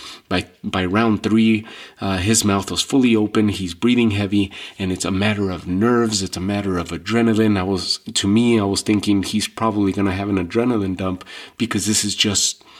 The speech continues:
the biggest fight of his career to date, the biggest name that he stepped into the ring to date with. And,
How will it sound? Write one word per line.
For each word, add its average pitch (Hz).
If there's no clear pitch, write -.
the 104
biggest 107
fight 107
of 101
his -
career 90
to -
date, 143
the -
biggest 95
name 113
that 104
he 95
stepped -
into 95
the 98
ring 90
to -
date 127
with. 92
And, 92